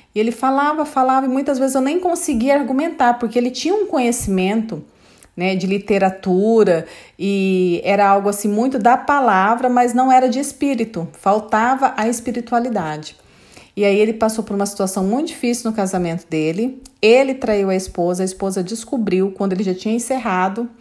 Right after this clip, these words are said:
esse caso, né, essa pulada de cerca, vamos dizer assim, a esposa, minha amiga, descobriu e simplesmente foi embora de casa.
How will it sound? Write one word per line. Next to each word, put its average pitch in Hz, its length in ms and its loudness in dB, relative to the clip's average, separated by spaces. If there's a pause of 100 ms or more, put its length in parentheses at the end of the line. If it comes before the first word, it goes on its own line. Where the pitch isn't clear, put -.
(460)
esse 165 320 -6
caso, 185 540 -2
né, 190 380 -2
essa 160 420 -6 (320)
pulada 160 360 0
de - 80 -8
cerca, 190 360 -4
vamos 170 220 -4
dizer 156 240 -4
assim, 220 380 -6 (380)
a 156 100 -6
esposa, 180 520 -2
minha 170 160 -2
amiga, 160 280 -4
descobriu 175 720 -4 (340)
e 311 80 -4
simplesmente 320 560 -2
foi 320 140 0
embora 311 220 0
de 302 80 -8
casa. 196 480 -4